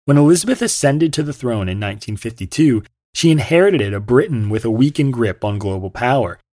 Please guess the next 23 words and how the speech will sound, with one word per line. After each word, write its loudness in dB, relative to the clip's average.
Rebellions 4
were 0
gathering 2
strength -4
in -8
its -8
colonies. -2
The 4
economic 2
drain 2
from -6
the -6
conflicts, -14
coupled -2
with -4
the -6
growing 0
independence -2
movements -8
in -8
Africa -6
and -4
India, 0